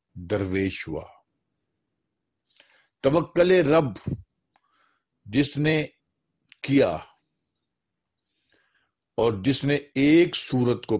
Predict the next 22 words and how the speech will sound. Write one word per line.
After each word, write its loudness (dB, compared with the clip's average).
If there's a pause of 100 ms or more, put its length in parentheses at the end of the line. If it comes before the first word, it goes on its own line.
पकड़ा, -2 (880)
वही 2
सूरत -2
यहां -4
काम -4
आएगी -4
और 2
वही -2
सूरत -10
वहां -10
काम -16
आएगी। -18 (3000)
हम 0 (100)
आज 2 (600)
अल्लाह 0
ताला 0
के -2
बरगजीदा -2
बंदों 0
में -2
जिक्र -6
करेंगे 0